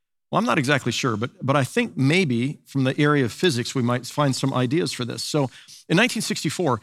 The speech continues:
somebody invented a way to harness electricity and to communicate it, to send it via a microwave beam across space, across some distance. In this case, it was at the, uh, Jet Propulsion Laboratories, nineteen sixty-four, and somebody had come up with a, with a, um,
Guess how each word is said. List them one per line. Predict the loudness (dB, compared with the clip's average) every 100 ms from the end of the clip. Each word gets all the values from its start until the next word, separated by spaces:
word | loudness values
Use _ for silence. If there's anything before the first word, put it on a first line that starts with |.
| -6 -8
somebody | -2 2 2
invented | 2 2 4 4
a |
way | 2 2 2 -2 -2
to | 0 2 2
harness | 2 2 2 0
electricity | 0 0 -2 0 -2 0
and | 0
to | 0 -2
communicate | -2 0 2 2 0 -4
it, | -2
to | -4
send | -4 -2 0 2
it | 2 -2 -8 _ -6
via | 2 2 4
a |
microwave | 2 2 0 0 0
beam | 0 -2 -2 -6 -10 _ -8
across | -6 0 2 2
space, | -2 -8 -6 -2 -2 -4 -8 -10
across | -6 0 0 0
some | -2 0
distance. | 0 -4 -6 -10 -12 _ _ 0
In | 2
this | 2
case, | 2 0 0
it | 0
was | 0
at | 0
the, | 0 2 2
uh, | 2 0
Jet | 0 0 0
Propulsion | -2 -2 0
Laboratories, | 0 0 0 -4 -6 -2
nineteen | -4 -4
sixty-four, | -6 -4 -4 -2 -4 -4 -10 -10 0
and | 2
somebody | 2 0 0
had | -2
come | 0 0
up | 0
with | 0
a, | -2 -4
with | -4 0
a, | 0 0 -2
um, | -4 -4 -4